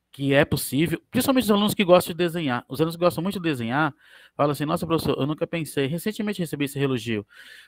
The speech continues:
porque eu tava, eu tenho um primeiro seu que eu tenho uma aula uma vez por semana. E aí teve mu-, muitos momentos que eu não entrei na sala deles por causa de uma,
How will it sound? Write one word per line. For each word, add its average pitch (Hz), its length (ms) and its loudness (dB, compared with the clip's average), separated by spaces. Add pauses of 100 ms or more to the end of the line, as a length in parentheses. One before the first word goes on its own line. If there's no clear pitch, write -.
porque 139 440 0
eu 135 100 -2
tava, 151 340 0
eu 139 120 -4
tenho 165 160 -2
um 165 40 -10
primeiro 139 300 0
seu 147 180 -2
que 143 80 -8
eu 131 40 -10
tenho 143 180 -2
uma 139 140 2
aula 143 180 2
uma 170 120 -4
vez 170 140 -4
por - 60 -16
semana. 127 460 -4 (480)
E 143 180 0
aí 151 480 0 (460)
teve 151 260 -4
mu-, 165 300 -8
muitos 185 340 -6
momentos 175 260 -4
que - 60 -8
eu 185 40 -2
não 190 80 -4
entrei 165 340 -2
na 127 140 -2
sala 120 280 -2
deles 139 260 -2
por - 120 -8
causa 127 200 0
de 120 120 -8
uma, 117 280 -6